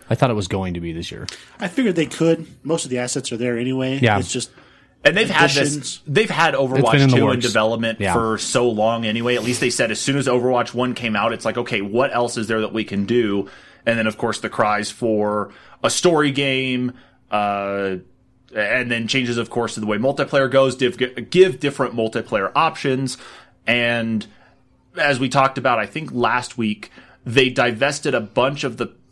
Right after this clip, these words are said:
Speaker 3: developer, or not developers, but the designers who wanted to make different holiday-themed events. They pushed a lot of them to really start working more on Overwatch two. So it's not out of the realm of possibility for it coming out this year.
Speaker 1: Uh,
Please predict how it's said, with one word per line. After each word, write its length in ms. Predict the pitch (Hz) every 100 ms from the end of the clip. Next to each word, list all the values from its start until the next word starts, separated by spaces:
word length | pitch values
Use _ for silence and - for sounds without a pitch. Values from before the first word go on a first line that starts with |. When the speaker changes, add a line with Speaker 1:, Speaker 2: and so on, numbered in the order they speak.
| -
Speaker 3:
developer, 540 | 120 107 123 120 120
or 140 | 117 117
not 200 | 113 110
developers, 400 | 101 104 101 92
but 160 | 110
the 80 | 117
designers 600 | 110 104 123 127 131 123 -
who 560 | 117 113 113 110 107 - - _
wanted 560 | 113 107 123 131 131 123
to 140 | 120
make 580 | 117 117 120 120 120 - - - 117 104
different 580 | 131 123 131 117 113 -
holiday-themed 1120 | - 123 120 123 123 117 110 - 120 120 120 -
events. 600 | 98 101 110 156 - - - -
They 140 | 127 123
pushed 280 | - 135 131
a 60 |
lot 220 | 113 123
of 140 | 117 110
them 200 | 117 113
to 80 | 110
really 300 | 110 110 104
start 220 | 117 110
working 300 | 117 107 107
more 220 | 107 104
on 100 | 98
Overwatch 460 | 98 107 101 92 -
two. 180 | - 82
So 280 | - 110 117
it's 200 | 127 165
not 180 | 190
out 140 | 156 135
of 40 |
the 80 | 113
realm 180 | 117 120
of 100 | 104
possibility 580 | 107 98 90 92 87 82
for 180 | 90
it 60 | 73
coming 260 | 104 87 85
out 140 | 78
this 180 | 80 -
year. 200 | 71 - _ _ - - - - -
Speaker 1:
Uh, 140 | 170